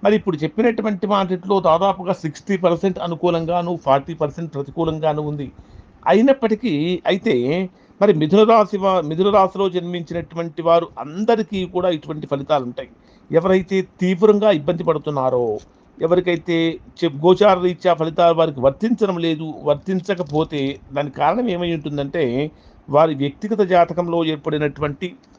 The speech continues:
జరుగుతున్నటువంటి మహర్దశలు, అంతర్దశలు దోషయుక్తంగా ఉండి ఉంటే అటువంటి సందర్భంలో మంచి ఫలితాన్ని పొందలేరు. అటువంటి సందర్భంలో ఒకసారి మీ వ్యక్తిగత జాతక విశ్లేషణ చేయించుకొని, దోషం ఎక్కడుందో తెలుసుకొని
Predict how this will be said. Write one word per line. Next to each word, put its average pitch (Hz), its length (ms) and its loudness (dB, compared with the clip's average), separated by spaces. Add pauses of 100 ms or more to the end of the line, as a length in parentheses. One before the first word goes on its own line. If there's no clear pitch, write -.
(260)
జరుగుతున్నటువంటి 170 1000 -4 (320)
మహర్దశలు, 165 680 -2
అంతర్దశలు 156 600 -4
దోషయుక్తంగా 147 680 -4
ఉండి 143 180 -6
ఉంటే 151 380 -6 (320)
అటువంటి 190 360 0
సందర్భంలో 156 640 -6
మంచి 147 260 -6
ఫలితాన్ని 139 420 -6
పొందలేరు. 127 420 -6 (880)
అటువంటి 135 360 -4
సందర్భంలో 160 520 -4 (460)
ఒకసారి 175 420 -2
మీ 156 140 -6
వ్యక్తిగత 139 480 -6
జాతక 156 340 -2
విశ్లేషణ 139 580 -8
చేయించుకొని, 175 560 -8 (380)
దోషం 165 400 2
ఎక్కడుందో 160 420 -6
తెలుసుకొని 139 600 -4